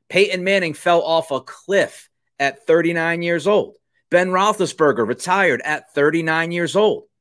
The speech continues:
And here's Rodgers last night, thirty-nine years old, fourth snap of the season, and he tears his Achilles, and he's done. I'm also not even going to entertain the idea of Tom Brady going to the Jets. Give me a break.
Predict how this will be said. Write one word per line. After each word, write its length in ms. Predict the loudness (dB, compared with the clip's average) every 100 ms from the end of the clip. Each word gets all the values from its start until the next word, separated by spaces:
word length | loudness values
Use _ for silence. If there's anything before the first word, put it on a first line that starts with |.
| _ _
And 160 | -4 -2
here's 280 | 2 2 2
Rodgers 440 | 0 0 -2 -2
last 320 | -2 -2 -2
night, 240 | -4 -4 -6
thirty-nine 640 | -2 2 2 2 0 -2
years 240 | -4 -4 2
old, 360 | 2 2 -4 _ _
fourth 480 | -12 2 4 4 2
snap 440 | -6 0 0 0
of 140 | -4 -4
the 80 |
season, 640 | -8 -4 -4 -2 -4 -6 -10 _ _
and 80 | -2
he 120 | -2
tears 360 | -2 0 2 2
his 140 | -2
Achilles, 560 | -4 0 2 4 2 -4 -14 _ -4
and 100 | -2
he's 180 | -2 -2
done. 380 | 0 0 -4 _ _ _ _ _ _
I'm 160 | 0 2
also 200 | 2 2
not 220 | 2 2
even 200 | 0 0
going 220 | -2 0
to 160 | -2 -4
entertain 760 | -6 -6 -6 -8 -8 -6 -4
the 120 | -4
idea 300 | -4 -2 -2
of 80 | -2
Tom 260 | -2 -4 -2
Brady 260 | -2 -2
going 260 | 0 -2 -2
to 40 |
the 100 | -6
Jets. 440 | -2 2 2 0 -12 -20 _ -2
Give 200 | 0 0
me 160 | -2
a 40 | -2
break. 460 | 2 2 2 -2